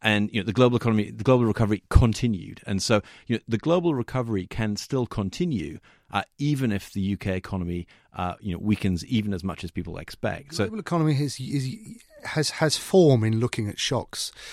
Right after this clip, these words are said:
Speaker 2: and their contagious effects. That's your point. I mean, that, that, and, and th-, so therefore it shouldn't have the same worry, if you like, about Brexit.
Speaker 1: I mean, perhaps not. I, and, but the, the, the one, the one kind of,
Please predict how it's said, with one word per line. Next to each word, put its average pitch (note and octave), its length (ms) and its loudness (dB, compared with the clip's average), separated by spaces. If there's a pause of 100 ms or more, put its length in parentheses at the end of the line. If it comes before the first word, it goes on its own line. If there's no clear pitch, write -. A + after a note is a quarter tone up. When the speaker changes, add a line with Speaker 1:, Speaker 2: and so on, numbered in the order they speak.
(120)
Speaker 2:
and A2 160 -4
their G#2+ 60 -2
contagious G#2 500 -4
effects. - 460 -4 (280)
That's G#2+ 200 -6
your A2 80 -6
point. E2+ 300 -4 (100)
I G2+ 40 -8
mean, A2 140 -4
that, A2 200 -6
that, G2+ 100 -10 (500)
and, B2+ 100 -2
and C3 160 2
th-, C3 180 4
so C3 260 2
therefore C#3+ 280 2
it - 80 -2
shouldn't D3+ 420 4 (180)
have B2 280 -2 (720)
the B2 280 -6
same B2+ 340 4
worry, C3+ 400 6
if - 160 -14
you G2 60 -10
like, E2 180 -12
about - 240 -12
Brexit. - 440 -16 (440)
Speaker 1:
I D3 80 0
mean, F#3+ 140 2
perhaps F3 480 -6
not. A#2+ 200 -4
I, A#2 160 2
and, C#3 160 -2
but C3+ 200 -6
the, C3 60 -4
the, B2 260 0
the A2 100 2
one, D#3 300 2
the A2+ 100 -2
one D3+ 280 0
kind C3 180 2
of, G#2 160 0